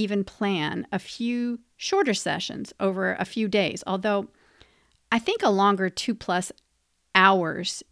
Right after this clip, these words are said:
is a better strategy. Because once you get into a creative flow, you wanna keep going. It's so much harder to keep turning on and off a creative spark in your brain.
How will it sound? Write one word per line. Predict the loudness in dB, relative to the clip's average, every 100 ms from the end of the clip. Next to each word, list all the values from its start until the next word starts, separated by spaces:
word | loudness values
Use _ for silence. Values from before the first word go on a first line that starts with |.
| 2
is | 4 6
a | 4
better | 2 2
strategy. | -2 -2 0 0 -4 -8 -10 -14 _ _ _ _ _ -4
Because | -4 2 4 4 0 -6
once | 0 2 2 2
you | 2
get | 2
into | 0 0 0
a |
creative | 0 -4 0 2 2 0 -4 -10 -20
flow, | -10 0 2 2 -2 -10 _ _ _ _ _ _ _ -2
you | 0
wanna | 2 2
keep | 2 4
going. | 4 2 0 -12 _ _ _ _ _ _ -6
It's | -4
so | 0
much | 0 0
harder | -2 0 2 2 0
to | -2 -8
keep | -6 -6 -6 -8
turning | -4 -2 0 -2 -2 -2
on | 0 2 2 0 -2 -4
and | -4
off | 2 4 4 0 -6 _ _ _ _ -6
a | -6
creative | -2 0 0 0 -6
spark | -8 -4 -2 -2 -4
in | -6
your | -4
brain. | 0 2 2 -2